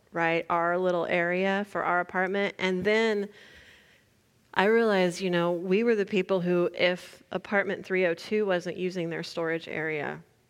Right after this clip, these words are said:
we would slip a few things into their storage area just 'cause, like, they weren't using it, and so we could. And <sighs> Peter was right. He was right.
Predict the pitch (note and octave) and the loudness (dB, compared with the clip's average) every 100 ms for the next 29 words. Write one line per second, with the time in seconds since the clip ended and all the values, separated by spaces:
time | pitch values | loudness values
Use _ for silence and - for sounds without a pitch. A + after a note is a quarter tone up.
0 | - F#3+ F#3+ E3 - E3+ E3 D#3+ - D#3+ | -4 -2 0 -2 0 -2 -2 -6 -4 -6
1 | E3+ D3 D#3 D#3 D3+ D#3 D3+ D#3 D#3 - | -4 -6 -6 -10 -10 -10 -4 -2 -4 -6
2 | - D#3 D3 C#3+ D3 C#3+ C3+ C3+ C#3 D3 | -8 -6 -6 -8 -8 -6 -6 -6 -8 -12
3 | C#3+ - D3+ D3+ D3 - F#3+ A3 C4 C4 | -14 -8 -8 -6 -6 0 2 2 2 0
4 | - - D3+ D3 D3 C#3+ B2+ - E3+ - | -2 -8 -8 -6 -6 -4 -4 -4 -6 -2
5 | E3 E3+ F3+ - G#3+ E3 D#3 - - - | -2 0 -4 -2 0 0 -2 -8 -20 -20
6 | - - - _ _ _ - A3+ A3 G#3+ | -20 -20 -20 _ _ _ 2 4 4 2
7 | G3 - - _ _ _ _ _ _ _ | -2 -8 -20 _ _ _ _ _ _ _
8 | - - - - - - - - _ _ | -14 -12 -12 -14 -18 -20 -20 -20 _ _
9 | _ _ _ _ _ _ _ _ _ _ | _ _ _ _ _ _ _ _ _ _
10 | _ _ _ - G3+ F#3+ F#3 G3 G3 A#3 | _ _ _ -6 -4 -4 -10 -10 -10 -10
11 | - _ _ _ _ _ _ _ _ _ | -12 _ _ _ _ _ _ _ _ _
12 | _ _ _ _ _ _ _ _ _ F#3+ | _ _ _ _ _ _ _ _ _ -8
13 | F3 E3+ D3+ | -6 -4 -6